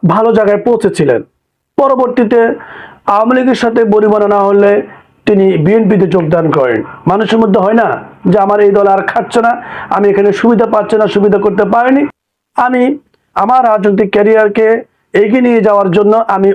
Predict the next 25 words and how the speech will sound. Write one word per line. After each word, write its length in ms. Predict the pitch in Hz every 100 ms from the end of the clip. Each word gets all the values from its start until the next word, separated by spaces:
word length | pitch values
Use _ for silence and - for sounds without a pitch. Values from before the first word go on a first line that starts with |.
| 196
অন্য 260 | 240 233
দলে 300 | 208 196 196
বড় 280 | 185 190 196
একটি 180 | 190 202
পদে 360 | 180 220 202 196
চলে 200 | 196 185
গিয়ে 360 | 196 226 302 - - -
আমি 200 | 170 196
আমার 140 | 185 175
রাজনৈতিক 340 | 170 170 175
ক্যারিয়ারকে 540 | 202 180 175 190 185 196 _ _ -
সামনের 340 | - 226 208
দিকে 180 | 185 196
এগিয়ে 180 | 208 220
নিয়ে 200 | 196 151
যাব।" 180 | 135 113 104 _ _ _ _ _ -
কিন্তু 120 | 175 156
যতই 380 | 202 226 311 294
করুক, 360 | 202 170 170 - _ -
প্রথম 460 | 233 247 254 240 277
প্রেম 260 | 208 196
কেউ 200 | 190 190
ভুলতে 340 | 180 190 196 214
পারে 220 | 208 214
না। 140 | 214